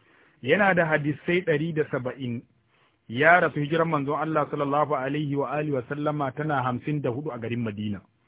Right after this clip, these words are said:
Radiyallahu ta'ala an. Wannan sahabi manzo Allah Abu Qatada, kamar yadda ya zo a cikin Sahih Bukhari da Sahih Muslim, yana cewa manzo Allah sallallahu alaihi wa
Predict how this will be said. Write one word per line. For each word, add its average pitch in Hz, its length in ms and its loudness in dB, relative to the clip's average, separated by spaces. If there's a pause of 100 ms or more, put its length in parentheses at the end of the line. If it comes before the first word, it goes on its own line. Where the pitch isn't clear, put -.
(640)
Radiyallahu 147 560 4
ta'ala 123 300 -2
an. 107 160 -8 (460)
Wannan 208 300 4
sahabi 175 200 2
manzo 160 240 2
Allah 165 220 2
Abu 147 180 -2
Qatada, 151 640 -2
kamar 143 200 -2
yadda 147 120 -4
ya 143 60 -4
zo 147 120 -4
a 131 40 -6
cikin 147 200 -8
Sahih 135 220 -6
Bukhari 151 360 -2
da 139 80 -8
Sahih 139 200 -6
Muslim, 196 360 4 (840)
yana 190 260 6
cewa 180 180 4
manzo 170 220 2
Allah 180 240 2
sallallahu 151 380 2
alaihi 147 240 0
wa 131 80 -2